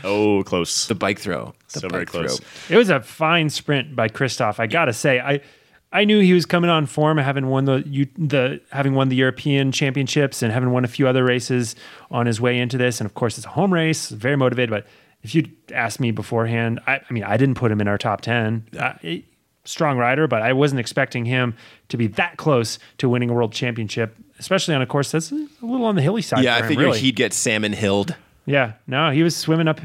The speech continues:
Speaker 3: swimming uphill with the salmon just fine, going uphill
Speaker 2: Wow.
Speaker 3: to spawn.
Speaker 2: Now that's a metaphor. Now
Speaker 3: Mm.
Speaker 2: that's a good one.
Speaker 3: Quite
Speaker 1: Quality.
Speaker 3: good, really very sh-, strong showing in Sagan just by a whisker.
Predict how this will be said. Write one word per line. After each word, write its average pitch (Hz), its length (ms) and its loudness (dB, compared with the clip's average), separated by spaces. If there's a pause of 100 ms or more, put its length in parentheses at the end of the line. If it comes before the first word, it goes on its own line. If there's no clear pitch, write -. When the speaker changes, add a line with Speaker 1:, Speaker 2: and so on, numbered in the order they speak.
Speaker 3:
swimming 160 280 0
uphill 156 300 2
with 131 100 0
the 120 80 -8
salmon 139 340 -2
just 131 180 -4
fine, 127 380 0
going 127 200 -4
uphill 92 180 0
Speaker 2:
Wow. 135 80 0
Speaker 3:
to 127 40 -2
spawn. 120 360 0
Speaker 2:
Now 87 100 -6
that's 131 400 0
a 117 60 -8
metaphor. 92 520 -6
Now 196 180 4
Speaker 3:
Mm. 107 40 -2
Speaker 2:
that's 104 300 -2
a 95 40 -12
good 90 200 -8
one. 85 260 -10
Speaker 3:
Quite 180 220 2
Speaker 1:
Quality. 202 300 4
Speaker 3:
good, 120 120 -6
really 151 300 4
very 120 480 0
sh-, - 140 -6 (200)
strong 107 240 -2
showing 110 320 -2
in 101 300 -4
Sagan 117 480 -2
just 123 200 -6
by 113 140 0
a 107 100 0
whisker. 104 380 -4